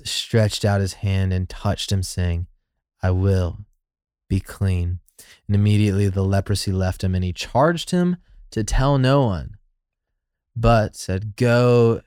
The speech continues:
and show yourself to the priest and make an offering for your cleansing, as Moses commanded, for a proof to them." But now even more the report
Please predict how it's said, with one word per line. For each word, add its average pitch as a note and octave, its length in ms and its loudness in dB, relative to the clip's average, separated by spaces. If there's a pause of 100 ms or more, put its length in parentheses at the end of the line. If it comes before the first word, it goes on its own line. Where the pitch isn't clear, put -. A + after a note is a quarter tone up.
(160)
and G2+ 180 -2
show A2+ 300 0
yourself F#2 480 0
to - 100 -12
the G2 80 -4
priest A2+ 460 -2
and G2+ 140 0
make G#2 160 0
an G#2+ 100 -2 (100)
offering G2 880 0
for - 140 -6
your G2 180 2
cleansing, F#2+ 680 -2 (480)
as G2 180 0
Moses G#2 460 2
commanded, F#2+ 580 -6
for F#2 220 -10
a F2 60 -8
proof - 560 -4
to - 120 -12
them." - 320 -12 (920)
But A2 100 2
now A#2+ 400 4
even A2+ 260 0
more A2 540 2
the G2 100 0
report G2 560 0